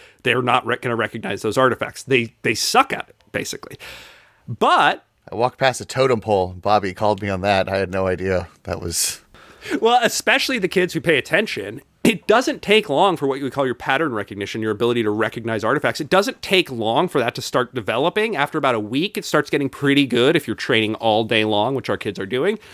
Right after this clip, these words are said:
Speaker 1: And then after about two weeks, you'll almost not miss stuff. It's pretty rare that you'll mess stuff after about two weeks.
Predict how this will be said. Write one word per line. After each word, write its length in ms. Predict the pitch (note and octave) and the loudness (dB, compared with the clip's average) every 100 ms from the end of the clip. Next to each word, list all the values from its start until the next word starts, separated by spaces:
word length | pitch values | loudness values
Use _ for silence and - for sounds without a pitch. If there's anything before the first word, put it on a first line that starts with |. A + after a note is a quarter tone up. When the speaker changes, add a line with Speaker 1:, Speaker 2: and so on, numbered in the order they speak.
| - - | -20 -14
Speaker 1:
And 240 | - D#3+ D#3 | -2 0 2
then 180 | D3+ | 2
after 280 | D3 D3+ E3 | 0 -2 0
about 200 | D3 B2 | 0 -2
two 240 | - F3 F3 | -2 -2 0
weeks, 380 | G#3+ B3+ - - | -2 -4 -8 -10
you'll 320 | - D#3+ D#3+ _ _ | 0 2 2 _ _
almost 640 | D3+ D#3+ F#3 F#3+ G#3 - | 2 4 4 4 4 2
not 320 | E3+ D3+ E3 | 2 4 2
miss 240 | C3 B2+ C#3 | 2 0 2
stuff. 600 | - F#3 F#3+ - - - | 2 4 2 0 -20 -20
It's 220 | - C3+ - | -6 -6 -6
pretty 360 | - D3+ D3 | 0 4 4
rare 240 | B2+ A#2 B2 | 4 4 4
that 140 | B2+ | 0
you'll 140 | A2 | 0
mess 180 | A#2 B2+ | 0 -2
stuff 240 | - D3 D3+ | 0 0 2
after 320 | B2+ - B2 | -2 -2 -6
about 320 | B2 B2+ A#2+ | -4 -2 -2
two 120 | D3+ | 0
weeks. 220 | D#3+ E3 | 0 0